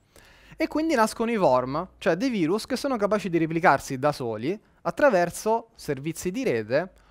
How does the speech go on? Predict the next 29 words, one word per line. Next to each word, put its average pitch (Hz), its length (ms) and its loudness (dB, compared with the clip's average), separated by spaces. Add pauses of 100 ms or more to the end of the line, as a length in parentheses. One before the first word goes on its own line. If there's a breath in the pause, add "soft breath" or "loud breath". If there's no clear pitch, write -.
(260 soft breath)
o 185 100 0
comunque 247 420 -2
sia 147 400 0
attraverso 190 540 0
più 226 100 -6
in 220 80 -2
generale 175 340 0
le 143 120 2
reti. 127 340 -2 (600 soft breath)
Da 160 140 2
un 185 80 4
punto 233 260 -2
di 240 40 2
vista 226 160 0
di 170 120 2
notizie 165 460 -2
di 123 80 -4
quello 156 200 0
che 165 80 -2
viene 262 240 0
fuori, 139 320 2
invece, 190 520 -4 (340 soft breath)
si - 180 -2
sviluppano 196 560 0
gli 247 80 4
attacchi 175 420 2
alle 208 140 0
pubbliche 180 280 2
amministrazioni. 156 760 -2